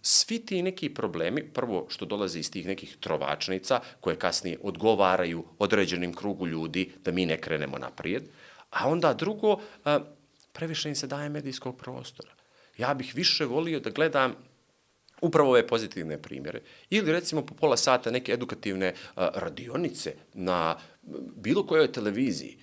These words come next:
u-, koja će da priča o tome kako može, kako neko proizvodi sir i kako je od toga napravio priču, kako je neko napravio med, koje su nam mogućnosti. To je još jedna stvar o kojoj često govorim. Znate li vi koliko postoji mogućnosti u Crnoj Gori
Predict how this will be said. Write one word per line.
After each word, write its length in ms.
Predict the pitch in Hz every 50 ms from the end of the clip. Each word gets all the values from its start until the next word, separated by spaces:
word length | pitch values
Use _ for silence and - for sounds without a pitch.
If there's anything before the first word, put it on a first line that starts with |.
| - - _ _ _
u-, 240 | - 73 - -
koja 240 | - - 135 123 123
će 120 | 120 - -
da 80 | 113 -
priča 420 | - 135 156 147 147 - 147 131
o 100 | 131 123
tome 300 | 123 - 160 151 143 139
kako 240 | - 151 - - 143
može, 360 | 139 160 170 127 - - 80
kako 260 | - - - - -
neko 220 | 135 156 151 151 131
proizvodi 520 | - 139 139 156 151 160 143 131 139 123
sir 360 | - - - - 202 202 -
i 80 | 127 143
kako 220 | - - - 165
je 40 | 170
od 60 | 170
toga 200 | 165 170 160 160
napravio 420 | 156 156 156 - 160 156 151 147 143
priču, 420 | 147 - 165 143 107 - - - - - - - - - _ -
kako 240 | - 117 - - 98
je 40 | 95
neko 200 | 156 165 - 147
napravio 420 | 131 139 269 - 160 139 117 101
med, 280 | 95 127 175 - - - - - - - _ _
koje 240 | - - 101 104 104
su 160 | 101 - 104
nam 120 | 98 92 87
mogućnosti. 680 | 85 76 80 90 120 151 - - 123 95 - - - - - - _ _ -
To 160 | - 139 170
je 120 | 165 151
još 220 | 160 160 156 - 156
jedna 120 | 156 147
stvar 400 | - - - - 156 156 156 -
o 100 | - -
kojoj 260 | - - 120 113 -
često 400 | - - 180 180 185 175 - - 156
govorim. 400 | 160 175 170 160 123 90 76 - - - - - - - _
Znate 340 | - - - - - - 160
li 60 | 156
vi 140 | 160 190 185
koliko 380 | - - 165 180 196 185 - 170
postoji 760 | 135 - 117 - - - - 131 147 165 175 165 151 131 - - - -
mogućnosti 880 | 107 104 104 104 101 - 87 98 143 208 208 - 226 208 - - - 147
u 40 | 127
Crnoj 380 | - - 185 180 170 151 131 120
Gori 280 | 110 139 175 175 165